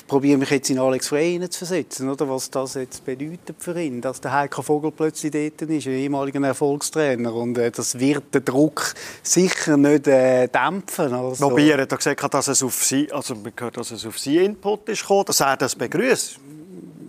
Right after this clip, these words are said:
Speaker 2: Muss
Speaker 1: Das ist
Speaker 2: wahrscheinlich als
Speaker 1: vielleicht
Speaker 2: Trainer
Speaker 1: wie
Speaker 2: sagen.
Speaker 1: ein, äh, Sion, wunderbare P R, ja, aber, äh, bin
Speaker 2: Hast du
Speaker 1: ich
Speaker 2: das Gefühl, gespürt, den Druck? Hat er das Gefühl, das ist sein Nachfolger?
Speaker 1: Also in Basel gibt's immer Druck, oder? Das ist ganz klar. Und jetzt wollen wir schauen, wie sich die Meisterschaft entwickelt. Aber, äh,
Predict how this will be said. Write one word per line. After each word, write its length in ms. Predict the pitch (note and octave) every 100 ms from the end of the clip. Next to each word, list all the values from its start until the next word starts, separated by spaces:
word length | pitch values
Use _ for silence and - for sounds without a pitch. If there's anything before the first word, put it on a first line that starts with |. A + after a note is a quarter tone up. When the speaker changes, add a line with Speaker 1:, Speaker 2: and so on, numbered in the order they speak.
| B2+
Speaker 2:
Muss 200 | B2 D3
Speaker 1:
Das 20 |
ist 60 | C#3
Speaker 2:
wahrscheinlich 320 | C3 F3 -
als 120 | B2+
Speaker 1:
vielleicht 20 |
Speaker 2:
Trainer 180 | F#3 F3+
Speaker 1:
wie 140 | C#3+ E3
Speaker 2:
sagen. 160 | D3
Speaker 1:
ein, 460 | C3 B2+ B2 B2 B2
äh, 40 |
Sion, 440 | B2 C#3+ D#3 D#3+ A#2+
wunderbare 540 | C3 D3+ C3+ C3 B2 A#2+
P 260 | B2+ D3
R, 260 | F#3+ A2 G#2+
ja, 120 | A2
aber, 560 | C3 C#3+ B2 A#2 A#2+ A2+
äh, 380 | A2+ A2+ A#2 A2+ A2+ - -
bin 120 | -
Speaker 2:
Hast 40 | C3+
du 40 |
Speaker 1:
ich 20 |
Speaker 2:
das 140 | D#3 B2+
Gefühl, 160 | G#3
gespürt, 360 | A#3 - C4 C#4
den 60 | A#3
Druck? 400 | B3+ C4 - G3
Hat 140 | A3
er 80 | -
das 60 |
Gefühl, 160 | - A3
das 120 | G#3
ist 100 | -
sein 140 | - F#3+
Nachfolger? 380 | A3 A3+ A#2
Speaker 1:
Also 160 | A2 B2
in 100 | A2+
Basel 320 | G#2+ B2 C3
gibt's 220 | A#2+ A#2
immer 180 | C3 D3+
Druck, 380 | D#3 C#3+ - -
oder? 200 | B2+ C#3
Das 160 | A#2+ G#2+
ist 140 | G#2+
ganz 260 | B2 A#2+ -
klar. 360 | - C3 B2+
Und 180 | A#2 A2
jetzt 340 | A#2 - -
wollen 180 | C3 B2+
wir 100 | A#2+
schauen, 240 | B2 C3 B2
wie 80 |
sich 160 | A#2+ -
die 320 | - B2+ B2
Meisterschaft 640 | A#2+ A#2+ C3 C3+ B2+ A#2+ -
entwickelt. 640 | A2+ C3 D#3 - A#2 -
Aber, 260 | A2 A#2 G#2+
äh, 240 | A2+ A2+